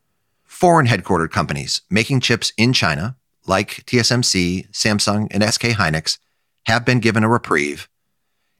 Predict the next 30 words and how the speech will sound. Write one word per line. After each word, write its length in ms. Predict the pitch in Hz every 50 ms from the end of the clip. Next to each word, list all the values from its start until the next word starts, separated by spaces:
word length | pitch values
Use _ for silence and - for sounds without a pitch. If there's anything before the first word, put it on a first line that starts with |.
| _ _
These 320 | - - 170 175 170 156
companies 520 | - 135 98 92 98 71 62 58 - - -
have 320 | - 104 90 85 82 80 - _ _ -
tens 320 | - - 127 135 151 143
of 140 | 151 147 127
billions 320 | 131 127 127 127 127 120 135
of 80 | 117
dollars 320 | 98 110 95 98 101 92 -
of 120 | 101 -
plants 300 | - - 107 120 120 -
and 60 | 135
equipment 460 | 135 - - - - 160 190 - - _ _ -
sunk 440 | - - - - 160 160 - - 117
in 100 | 87 78
China, 380 | - - 78 69 64 - - _ _ _ _ _ _ _ _ -
and 80 | 110 110
they 140 | 120 123
are 80 | 135 139
making 360 | 123 98 90 82 104 107 104 -
massive 440 | 80 85 87 85 110 110 - 120 139
amounts 340 | 127 104 82 87 92 - 127
of 80 | 104
chips 500 | - - - 90 78 - - - - - -
that 140 | - 95
the 80 | - -
world 320 | 87 78 76 76 78 73
still 220 | - - - 110 117
needs 360 | 120 123 139 143 131 101 -
right 220 | 87 78 76 -
now. 320 | 76 76 67 64 - -